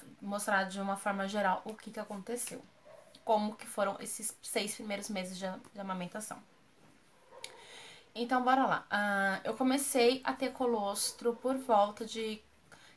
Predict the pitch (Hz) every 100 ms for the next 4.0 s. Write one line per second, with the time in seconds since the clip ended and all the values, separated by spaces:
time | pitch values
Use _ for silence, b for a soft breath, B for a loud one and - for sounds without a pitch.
0 | B 220 220 226 - 220 220 247 208 208
1 | - 226 214 190 190 185 185 180 185 180
2 | - 170 170 214 - 196 190 190 190 180
3 | 170 175 175 175 - 185 175 - 175 165